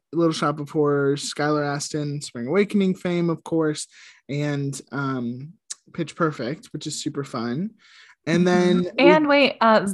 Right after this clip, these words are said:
Speaker 2: Zoe's extraordin-, whatever, e-, extraordinary
Speaker 1: Playlist.
Speaker 2: playlist.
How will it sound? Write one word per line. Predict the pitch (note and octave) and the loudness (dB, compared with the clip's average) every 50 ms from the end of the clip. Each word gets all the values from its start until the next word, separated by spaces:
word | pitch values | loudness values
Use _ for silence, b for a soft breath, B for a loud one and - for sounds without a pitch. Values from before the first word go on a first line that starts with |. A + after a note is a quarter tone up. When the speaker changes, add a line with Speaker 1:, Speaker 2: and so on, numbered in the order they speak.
| - - - G3+ | -6 -4 -4 0
Speaker 2:
Zoe's | G#3 G#3+ G3+ G#3 A3 A3+ A3+ G#3+ | 2 4 4 6 6 6 4 4
extraordin-, | G#3+ G#3+ G#3+ - - - - G#3 G3+ G3+ G3 G3 G3 G3 - - - - G#3 G3+ | 2 -2 -2 -8 -12 -4 -2 0 0 0 0 0 -2 -4 -4 -6 -8 -6 -2 0
whatever, | G#3+ G#3+ G#3 G#3 A3+ A3 A3+ G#3+ | 2 2 2 2 2 2 0 0
e-, | - G#3 G#3 - _ _ _ _ _ - | 0 -2 -4 -4 _ _ _ _ _ -2
extraordinary | G#3+ G#3 - - A3 G#3 G#3 G3+ G3 G3+ G3 F#3+ F#3 F#3 F#3 F#3 F#3 | -2 -2 0 2 4 4 6 6 6 4 4 4 2 2 0 -2 -2
Speaker 1:
Playlist. | - - - G3+ G3 G3 G3 F#3+ F#3 E3+ D#3 | -4 -4 0 2 2 4 4 2 2 0 0
Speaker 2:
playlist. | D3+ E3+ E3+ - - - - - - | -2 0 0 0 -2 -2 -4 -6 -8